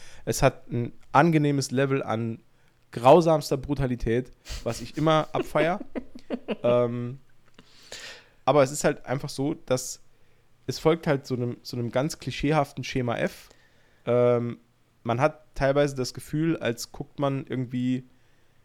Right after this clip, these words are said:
Speaker 1: jemandem neunzehnhundertsiebenundneunzig beim Spielen von Baldur's Gate zu. Also es, es wird so eine, es wird so eine,
Speaker 2: Okay.
Speaker 1: so eine,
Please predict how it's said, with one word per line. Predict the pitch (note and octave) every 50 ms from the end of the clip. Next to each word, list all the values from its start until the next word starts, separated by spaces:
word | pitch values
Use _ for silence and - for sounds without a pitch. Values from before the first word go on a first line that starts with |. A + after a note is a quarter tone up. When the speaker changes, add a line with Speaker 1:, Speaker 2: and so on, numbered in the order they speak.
| _ _ -
Speaker 1:
jemandem | - A#2+ C3 C3+ C#3 C3+ C3 B2 B2+ B2+ B2+ B2+ B2+ A#2+ A#2
neunzehnhundertsiebenundneunzig | A#2 B2 C3 - - C#3 B2+ B2+ C3 B2 A#2+ A2+ A2 A#2+ C#3+ C#3+ C#3 B2 A#2 A#2+ B2+ C3+ B2+ B2 -
beim | - B2 A#2+
Spielen | - - - C3+ C#3 C#3+ C#3
von | - C3 A#2
Baldur's | A#2 A#2 A#2+ A#2 A2 -
Gate | - A#2+ C3+ D3+ - - -
zu. | - G3 F#3+ G3 G3+ - - _ _ _ _ _ _ _ _
Also | - A#2+ A#2 A2+ G2+ - - - - - - - - - - -
es, | - - - -
es | - - -
wird | C#3 C3+ -
so | D3
eine, | C3+ B2+
es | - - -
wird | C#3 C3+ -
so | C3+
eine, | B2 A#2 A2 A2 A2 - - -
Speaker 2:
Okay. | - D3 - - C#3+
Speaker 1:
so | C3 B2+
eine, | A#2+ A2+